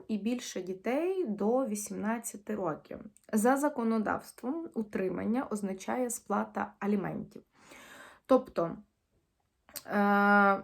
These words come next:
за законодавством України, якщо чоловік, е, наприклад, має від першого шлюбу двоє діток, сплачує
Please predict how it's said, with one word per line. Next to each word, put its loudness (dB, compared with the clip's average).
за 2
законодавством 2
України, 2
якщо 4
чоловік, -2
е, 0
наприклад, 2
має 2
від -4
першого 0
шлюбу -2
двоє 2
діток, -6
сплачує 0